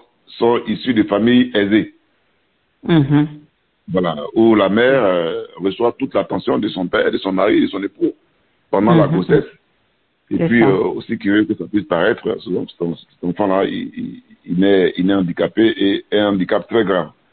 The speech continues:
Speaker 2: Mhm.
Speaker 1: Voilà, donc, euh, du coup, euh, euh, c'est, c'est, ça, ça, ça déchire les familles. Il y a eu des, des, des couples qui ont, qui ont divorcé.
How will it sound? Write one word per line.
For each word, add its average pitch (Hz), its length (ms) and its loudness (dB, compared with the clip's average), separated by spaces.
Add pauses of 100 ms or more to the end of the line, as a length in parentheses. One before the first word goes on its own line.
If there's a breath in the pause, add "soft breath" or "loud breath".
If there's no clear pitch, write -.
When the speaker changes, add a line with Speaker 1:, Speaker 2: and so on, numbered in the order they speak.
(500)
Speaker 2:
Mhm. 165 180 2
Speaker 1:
Voilà, 92 360 2
donc, 98 260 0
euh, 90 300 2
du 85 160 -8
coup, 113 400 4
euh, 82 280 0 (840)
euh, 92 560 -2
c'est, 82 180 2
c'est, 85 280 0
ça, 80 240 0
ça, 80 120 -4
ça 90 100 0
déchire 101 300 0
les 113 100 2
familles. 101 380 -2
Il - 60 -8
y 87 60 -2
a 85 60 0
eu 98 120 -2
des, 82 340 0
des, - 220 -20 (300)
des 80 60 -4
couples - 280 -8
qui 82 80 -8
ont, 82 140 -6
qui 82 120 -10
ont 82 40 -4
divorcé. 82 480 -2